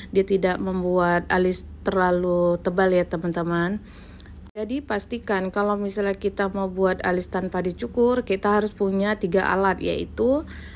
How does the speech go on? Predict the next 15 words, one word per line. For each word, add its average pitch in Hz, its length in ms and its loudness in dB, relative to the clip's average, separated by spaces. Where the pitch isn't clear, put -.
eyebrow 185 640 4
powder, 190 560 6
eh, 190 320 -2
spidol 262 560 4
alis, 220 640 4
dan, 180 640 -2
eh, 180 160 -4
pensil 233 320 2
alis. 175 400 2
Karena 196 240 -2
tiga 190 240 2
itu 190 320 2
yang 233 320 4
bisa 196 240 -2
membuat 196 640 0